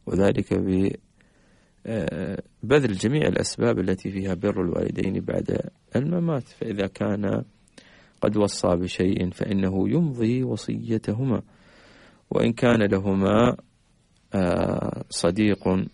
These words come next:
فإنه يواصل في إكرام هذا الصديق، لأنه كلما أكرم هذا الصديق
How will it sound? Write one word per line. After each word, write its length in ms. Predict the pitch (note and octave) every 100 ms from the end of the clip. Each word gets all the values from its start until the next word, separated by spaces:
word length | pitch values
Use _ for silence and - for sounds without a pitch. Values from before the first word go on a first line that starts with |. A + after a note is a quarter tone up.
| _ _ _
فإنه 600 | - - G#2+ G2 G2+ G2+ G#2
يواصل 720 | G2+ C#3 D#3 - G2 F#2+ B2+ - _ _ _ _ _ _ _
في 500 | - G2+ F#2+ F#2 F#2 G2
إكرام 360 | - A#2+ B2+
هذا 260 | A2 G#2 A2+
الصديق، 680 | G2 - F#2+ G#2 D3 - _ _ _ _ _ - _ _ _ -
لأنه 360 | - C3+ A2+ A2
كلما 500 | - D#3+ A2 G#2 -
أكرم 280 | - G2+
هذا 260 | F#2 G2+ F#2+
الصديق 580 | F2+ - E2+ A#2+ A#2+